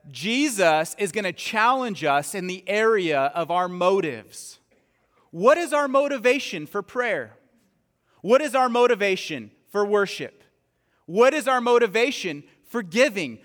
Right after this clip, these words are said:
Who is our motivation? Is it God or is it us? And so Jesus is gonna encourage us today to make sure that the outside matches the inside.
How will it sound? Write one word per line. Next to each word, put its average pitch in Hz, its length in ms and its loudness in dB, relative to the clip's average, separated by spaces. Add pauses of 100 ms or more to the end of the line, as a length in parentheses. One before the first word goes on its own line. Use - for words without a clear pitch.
Who 294 580 2
is 214 240 0
our 196 260 4
motivation? 151 800 -2 (580)
Is 196 200 2
it 160 260 -2
God 220 480 4 (840)
or 143 160 -8
is 135 120 -8
it 131 140 -4
us? - 540 -4 (840)
And 165 80 -14
so 208 140 0
Jesus 208 580 -2
is 180 80 -14
gonna 208 180 -4
encourage 208 680 -2
us 170 220 -2
today 160 720 2 (320)
to 208 240 -2 (180)
make 233 320 2
sure 233 540 -4
that 190 180 -2
the 208 240 -12
outside 202 960 0 (220)
matches 202 920 -2 (240)
the 185 220 -10
inside. 139 640 -8